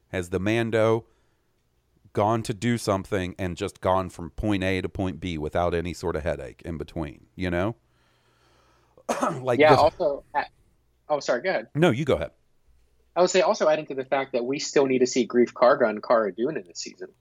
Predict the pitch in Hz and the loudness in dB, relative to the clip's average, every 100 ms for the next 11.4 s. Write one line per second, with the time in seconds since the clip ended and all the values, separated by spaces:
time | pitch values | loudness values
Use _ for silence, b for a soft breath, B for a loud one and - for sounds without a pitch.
0 | - 101 95 107 117 - _ _ _ _ | -8 -4 -4 -4 -10 -16 _ _ _ _
1 | _ - - - - - 131 120 117 123 | _ -20 -20 -20 -4 4 8 8 4 0
2 | 139 - - - - 135 123 117 - 135 | -2 -2 0 0 0 -4 -6 -8 -10 -6
3 | 110 107 _ 113 104 104 - - 131 - | -4 -6 _ -6 -6 -6 -4 -4 -4 -2
4 | 143 139 117 - 123 113 110 107 117 113 | 0 2 0 0 -4 -2 -2 0 -2 -2
5 | 110 - 95 104 98 - 117 101 - _ | -6 -4 -4 -4 -8 -6 -2 -2 -4 _
6 | - 202 202 127 110 143 123 101 - 110 | 2 4 4 2 2 2 2 -2 -2 -2
7 | 98 107 131 - - b b b b b | 0 -2 -4 -8 -14 b b b b b
8 | - 196 208 139 120 B B 160 220 165 | -6 0 0 0 -6 B B -8 -2 -2
9 | 120 107 107 - _ 135 202 220 147 135 | -2 -6 -10 -12 _ 0 0 0 -6 -6
10 | 131 - 110 - 101 92 92 87 - 92 | -6 -6 -8 0 2 2 0 -6 -8 -4
11 | 87 85 - _ | -2 -4 -10 _